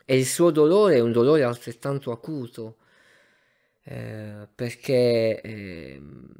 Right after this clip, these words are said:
non è semplice stare vicino a chi vive situazioni così complesse. Vivi il senso di impotenza,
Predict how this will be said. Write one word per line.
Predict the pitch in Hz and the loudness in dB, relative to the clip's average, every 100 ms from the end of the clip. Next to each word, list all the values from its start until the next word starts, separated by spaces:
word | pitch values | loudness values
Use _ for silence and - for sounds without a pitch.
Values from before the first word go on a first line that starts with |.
| _ _ _ | _ _ _
non | 139 135 | -4 0
è | 147 | 0
semplice | 147 175 131 117 110 - 107 127 _ _ | 0 -2 -2 -2 -12 -16 -20 -20 _ _
stare | - - 127 120 | -16 -6 -4 -4
vicino | 120 117 - 131 127 | -6 -12 -10 -8 -8
a | 117 | -10
chi | - 127 | -14 -14
vive | 113 127 123 113 | -10 -8 -8 -10
situazioni | 113 - 110 - 120 | -12 -18 -18 -14 -14
così | 117 117 - | -14 -16 -18
complesse. | 123 120 110 110 90 - - - 120 _ _ _ _ _ _ _ | -16 -14 -14 -14 -16 -18 -20 -20 -20 _ _ _ _ _ _ _
Vivi | 117 139 135 135 127 127 | -8 -4 -2 -2 -2 -4
il | |
senso | 120 135 131 131 | -4 -6 -6 -6
di | 120 | -6
impotenza, | 120 - 117 - 147 123 113 113 117 107 107 | -8 -10 -10 -8 -8 -8 -12 -16 -18 -20 -20